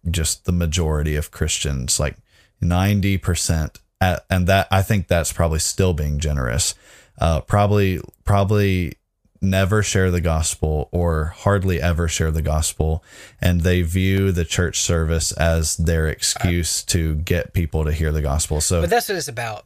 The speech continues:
Speaker 2: That, that is what it's about.
Speaker 1: Right.
Speaker 2: Like, that's what it's about.
Speaker 1: Right.
Speaker 2: Totally. Like, like, I don't wanna do this myself.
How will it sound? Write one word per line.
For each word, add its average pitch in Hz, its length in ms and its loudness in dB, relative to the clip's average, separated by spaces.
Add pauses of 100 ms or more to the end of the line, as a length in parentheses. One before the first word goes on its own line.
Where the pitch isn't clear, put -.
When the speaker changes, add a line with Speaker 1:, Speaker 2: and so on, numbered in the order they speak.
Speaker 2:
That, 170 320 -2
that 180 200 0
is 139 160 -6
what 143 80 -8
it's 139 160 -8
about. 92 180 -2
Speaker 1:
Right. 80 200 2
Speaker 2:
Like, - 320 -6
that's 135 200 -8
what 156 60 -12
it's - 80 -12
about. - 220 -8
Speaker 1:
Right. 87 80 0
Speaker 2:
Totally. - 240 -2
Like, 113 260 -16
like, 123 240 -10
I 143 140 0
don't 180 120 0
wanna 185 200 -2
do 156 120 -4
this 151 200 -6
myself. 123 580 -6